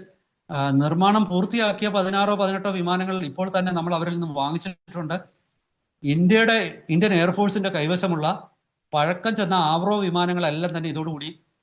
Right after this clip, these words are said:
മാറ്റുകയാണ്. ഈ വിമാനങ്ങൾക്ക്, ഈ സി ടു നയൻറ്റി ഫൈവിന് ഏതാണ്ട് പത്ത് ടണ്ണോളം വരെ ഭാരം വഹിക്കാൻ ശേഷിയുണ്ട്. ആ മോഡലിലുള്ള വിമാനങ്ങളാണ് ഇന്ത്യയിൽ ഉണ്ടാക്കുന്നത്. അപ്പോ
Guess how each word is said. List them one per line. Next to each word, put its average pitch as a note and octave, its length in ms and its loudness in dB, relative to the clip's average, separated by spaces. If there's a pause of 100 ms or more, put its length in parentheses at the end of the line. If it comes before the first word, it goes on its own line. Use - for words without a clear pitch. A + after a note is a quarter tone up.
മാറ്റുകയാണ്. C3+ 540 2 (1000)
ഈ E3+ 160 4
വിമാനങ്ങൾക്ക്, F3 840 2 (460)
ഈ D#3+ 460 0
സി F3+ 300 2
ടു F3 40 4
നയൻറ്റി F#3+ 320 4
ഫൈവിന് F#3 280 2
ഏതാണ്ട് E3+ 640 0 (580)
പത്ത് D3+ 340 -4
ടണ്ണോളം F#3 460 0
വരെ E3+ 140 0
ഭാരം D3 420 -2
വഹിക്കാൻ D3 360 -4
ശേഷിയുണ്ട്. C3+ 540 -4 (600)
ആ D#3 160 2
മോഡലിലുള്ള F3 520 2
വിമാനങ്ങളാണ് D3 640 -2
ഇന്ത്യയിൽ C3+ 340 -2
ഉണ്ടാക്കുന്നത്. A#2+ 460 -8 (880)
അപ്പോ D3 220 4